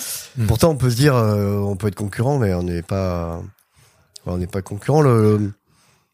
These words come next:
Speaker 2: euh, il n'avait pas de bateau, son bateau était en construction, il est venu naviguer avec moi. Moi, ça m'intéresse d'avoir un, un, un ami avec moi naviguer, mais ça m'a-,
Speaker 1: Hmm.
Speaker 2: ça m'intéresse aussi d'avoir le mec qui a gagné Vendée Globe, euh, naviguer, tu vois. Donc c'était le deux
Speaker 1: Hmm.
Speaker 2: côtés, quoi.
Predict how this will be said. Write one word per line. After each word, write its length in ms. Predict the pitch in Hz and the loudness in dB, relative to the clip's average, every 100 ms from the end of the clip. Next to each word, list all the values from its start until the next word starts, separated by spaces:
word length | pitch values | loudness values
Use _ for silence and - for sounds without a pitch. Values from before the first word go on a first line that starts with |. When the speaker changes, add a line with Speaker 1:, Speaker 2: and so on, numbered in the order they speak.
| - - | -20 -18
Speaker 2:
euh, 160 | 143 151 | -14 -4
il 60 | 110 | 2
n'avait 120 | 120 | 2
pas 120 | 127 | 4
de 40 | 120 | 4
bateau, 380 | 123 123 131 | 2 2 0
son 140 | 123 104 | 0 -2
bateau 240 | 101 113 | -2 -2
était 120 | 104 | -2
en 60 | 98 | -4
construction, 640 | - 95 92 - 127 139 | -4 -8 -8 -4 0 2
il 80 | 135 | 2
est 40 | 98 | 0
venu 140 | 95 | 0
naviguer 360 | 92 92 90 90 | 2 0 2 2
avec 180 | 90 | 2
moi. 300 | 90 120 127 | 2 2 4
Moi, 120 | 117 98 | 2 -2
ça 140 | - | -2
m'intéresse 340 | 92 98 98 | -2 2 2
d'avoir 400 | 95 85 95 92 | 2 -2 -2 -4
un, 180 | 85 82 - _ _ _ _ _ _ _ _ _ - | -4 -8 -12 _ _ _ _ _ _ _ _ _ -10
un, 580 | 107 95 101 101 90 87 - | -6 -6 -4 -4 -6 -10 -2
un 140 | 120 123 | 2 4
ami 240 | 131 139 | 6 4
avec 200 | 113 104 | 4 2
moi 220 | 123 120 | 2 2
naviguer, 440 | 107 104 107 127 156 | 2 -2 0 2 4
mais 100 | 117 | 2
ça 140 | - | 0
m'a-, 60 | 98 | -4
Speaker 1:
Hmm. 260 | 95 117 92 | 0 0 0
Speaker 2:
ça 100 | 95 | -2
m'intéresse 300 | 92 104 101 | 0 0 0
aussi 160 | 95 123 | -2 0
d'avoir 260 | 98 104 | 2 2
le 80 | 104 | 2
mec 140 | 95 | 0
qui 60 | 95 | -2
a 40 | |
gagné 220 | 92 95 98 | 0 2 2
Vendée 240 | 87 90 | 0 0
Globe, 260 | 101 123 110 | 2 2 2
euh, 300 | 95 87 87 | -2 -4 -4
naviguer, 400 | 90 98 107 139 | -2 0 2 0
tu 140 | - | 0
vois. 80 | 104 | -2
Donc 140 | 92 | -2
c'était 140 | - 92 | -6 -6
le 100 | 90 | -2
deux 140 | 104 | 0
Speaker 1:
Hmm. 20 | |
Speaker 2:
côtés, 280 | 104 123 151 | 0 0 0
quoi. 200 | - 110 | -2 -8